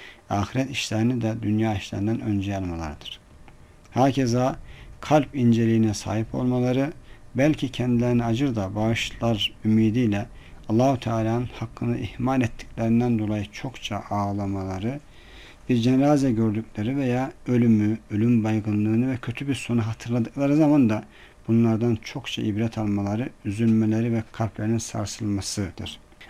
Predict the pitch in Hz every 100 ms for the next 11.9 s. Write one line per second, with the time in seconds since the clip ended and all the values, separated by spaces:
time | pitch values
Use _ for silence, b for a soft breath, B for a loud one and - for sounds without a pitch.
0 | B 120 131 131 147 131 143 143 123 -
1 | 123 117 123 113 117 120 131 117 120 113
2 | 117 120 - 98 113 - - 107 110 113
3 | 110 113 110 110 110 117 - 110 - 107
4 | 101 - 110 - b b b b b -
5 | - 123 117 - 120 120 120 135 113 110
6 | 107 104 - - 117 - - 113 - 120
7 | 127 120 - 113 113 104 113 107 - 135
8 | 139 - 110 - 123 - 123 - 110 110
9 | 117 113 107 98 101 127 - - 110 104
10 | 104 117 104 104 104 104 117 120 - -
11 | 107 101 98 92 92 104 90 - 78